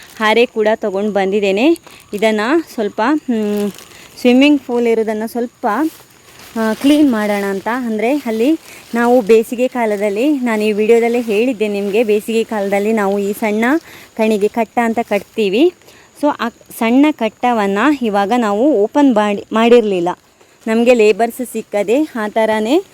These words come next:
ಆ, ಉಳ್ಕೊಂಡು ಬಿಟ್ಟಿದೆ. ಅದರ ಕಟ್ಟ ತೆಗಿಲಿಲ್ಲ, ಅಂದರೆ ಅಲ್ಲಿ ಕಲ್ಲು ಮಣ್ಣು ಎಲ್ಲ ಹಾಕ್ತೇವಲ್ವ, ಹಾಗಾಗಿ ಈ ಪ್ರತಿ ಕಣಿಯಲ್ಲಿ, ಆ, ಈ ಥರ ನೀರು ತುಂಬ್ಕೊಂಡಿರೋದು.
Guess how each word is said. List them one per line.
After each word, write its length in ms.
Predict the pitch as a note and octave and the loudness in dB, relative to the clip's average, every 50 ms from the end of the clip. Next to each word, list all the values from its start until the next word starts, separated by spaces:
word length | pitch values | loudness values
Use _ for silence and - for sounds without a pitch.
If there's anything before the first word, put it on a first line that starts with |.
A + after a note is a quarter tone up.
| - - - - _ - | -20 -20 -20 -20 _ -8
ಆ, 220 | A3 G#3+ G#3 G#3 G#3+ | -4 -2 -2 0 2
ಉಳ್ಕೊಂಡು 400 | G#3+ A3+ A#3+ - C#4 C#4+ C#4 A#3 | 2 2 2 2 2 2 4 2
ಬಿಟ್ಟಿದೆ. 300 | A3 G#3 G3+ G3 G3+ A#3+ | 2 0 0 0 2 2
ಅದರ 140 | A#3 F#3 G#3 | 2 0 -2
ಕಟ್ಟ 280 | G#3+ - A3 G#3 - B3 A#3+ | -4 -4 -6 -4 -2 -4 -4
ತೆಗಿಲಿಲ್ಲ, 520 | A#3 - G#3+ G3 G#3+ B3+ B3+ A#3+ G3 F#3+ G3 | -2 -2 -4 -2 0 0 0 2 2 2 0
ಅಂದರೆ 320 | A3 B3 A#3 G#3 G#3 G3+ G#3+ | 0 0 0 0 2 2 2
ಅಲ್ಲಿ 160 | G#3 G#3 G#3+ | 2 2 0
ಕಲ್ಲು 460 | - - A3 G#3+ G#3 G#3 G3+ G3+ G3+ | 0 0 2 2 4 2 2 2 2
ಮಣ್ಣು 300 | G3+ G#3+ A3 G#3+ G#3 G#3 | 0 0 0 2 2 2
ಎಲ್ಲ 140 | G3+ G3 G#3+ | 2 0 0
ಹಾಕ್ತೇವಲ್ವ, 640 | G#3 G3+ G3 G3 - _ G3 F#3 F3 F3+ F3 E3+ G#3 C4 C4 - - - - - - _ - | -2 -4 -6 -8 -6 _ -6 -4 -2 -2 -2 0 0 -2 -2 -4 -8 -20 -20 -20 -20 _ -4
ಹಾಗಾಗಿ 540 | A3+ A3 A3 G#3+ A3+ A3+ A3 A3 A#3 A3+ | 0 0 2 2 2 0 0 0 -2 -4
ಈ 20 | G#3+ | -4
ಪ್ರತಿ 420 | - - G3 G#3 - - A#3+ B3+ | -4 -4 -6 -6 -4 -4 -6 -6
ಕಣಿಯಲ್ಲಿ, 680 | B3 - A#3 G#3 G3+ G3+ G#3+ G#3 G3+ G3 G#3 C4 E4 F#4 F4 - _ _ _ _ _ _ _ | -6 -6 -6 -4 -2 -2 -2 -2 -2 0 2 2 2 2 0 -6 _ _ _ _ _ _ _
ಆ, 20 | A3 G#3+ G#3+ G#3 G#3+ G#3 F#3 - A3 A3 | -8 -6 -4 -4 -4 -4 -6 -4 -6 -6
ಈ 20 | |
ಥರ 200 | G#3 - G#3 G3+ A3 B3+ D#4 F4 - - _ _ _ _ _ - | -2 -2 -2 0 2 2 2 0 -2 -4 _ _ _ _ _ -6
ನೀರು 340 | G#3+ A3+ A#3+ B3+ C4 C4+ - | -2 0 2 0 0 0 -2
ತುಂಬ್ಕೊಂಡಿರೋದು. 760 | A#3 G#3 G3+ G3 - A3+ G#3 G3 G3+ F#3+ G3 F#3 A3+ C#4+ | -4 -4 -4 -4 -4 -4 -2 0 -2 -2 0 0 0 0